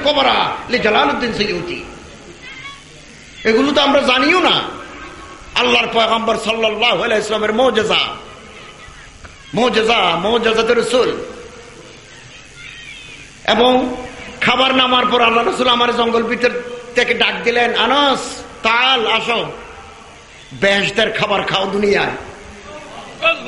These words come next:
তো আমি গেলাম, গিয়ে দেখি যে রকমারি খাবার,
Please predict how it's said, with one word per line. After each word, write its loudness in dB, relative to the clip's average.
তো 6
আমি 4
গেলাম, 4
গিয়ে 6
দেখি 0
যে 2
রকমারি 2
খাবার, 0